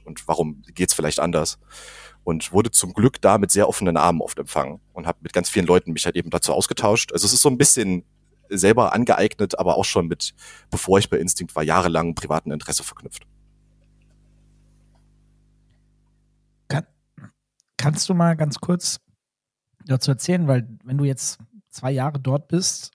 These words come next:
Speaker 2: und auch, so wie es sich für mich anhört, relativ schnell auch auf Higher-Ebene sozusagen darüber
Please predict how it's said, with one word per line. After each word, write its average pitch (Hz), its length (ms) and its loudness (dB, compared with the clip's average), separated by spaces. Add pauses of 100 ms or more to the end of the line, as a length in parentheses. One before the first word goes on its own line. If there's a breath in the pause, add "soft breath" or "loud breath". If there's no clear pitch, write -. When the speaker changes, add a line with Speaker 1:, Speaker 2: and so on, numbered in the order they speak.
Speaker 2:
und 131 360 -16 (800)
auch, 135 180 -12 (320)
so 135 180 0
wie 156 60 4
es 151 60 2
sich 131 120 -4
für 147 60 -2
mich 170 180 0
anhört, 156 220 2
relativ 147 320 -4
schnell 170 520 0 (420 soft breath)
auch 139 240 -6
auf - 200 -10 (220)
Higher-Ebene 175 720 0
sozusagen 139 720 -6
darüber 131 580 -2